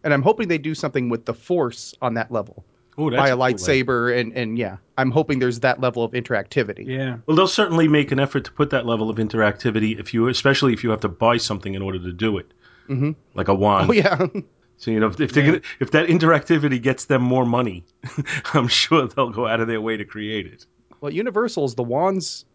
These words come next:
Speaker 1: they're, they're, they're not as bad as I had expected, but I think my wife and I both got a wand each, and it was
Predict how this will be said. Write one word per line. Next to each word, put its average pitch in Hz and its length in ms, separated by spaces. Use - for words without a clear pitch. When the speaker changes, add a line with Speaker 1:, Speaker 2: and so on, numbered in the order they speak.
Speaker 1:
they're, 196 200
they're, 233 200
they're 233 120
not 262 220
as 185 100
bad 147 240
as 135 120
I 123 100
had 135 100
expected, 127 640
but 120 140
I 123 80
think 170 220
my 135 100
wife 135 260
and 151 80
I 131 60
both 127 240
got 143 160
a 143 60
wand 135 280
each, 104 540
and 123 80
it 123 60
was 110 220